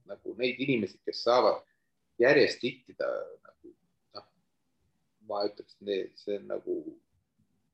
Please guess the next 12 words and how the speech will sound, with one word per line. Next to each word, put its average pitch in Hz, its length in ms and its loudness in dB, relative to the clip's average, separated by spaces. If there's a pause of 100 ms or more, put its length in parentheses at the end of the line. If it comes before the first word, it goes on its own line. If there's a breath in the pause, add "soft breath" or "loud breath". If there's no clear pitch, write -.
neid 113 140 0
on 104 160 -4
nii 117 260 -14
vähe. 113 280 0 (1160)
See 101 240 0
ei 98 180 0
ole 110 200 4
nagu, 90 340 -10 (2250)
see - 180 -6
ei 110 80 6
ole 113 160 4
reaalne, 98 380 2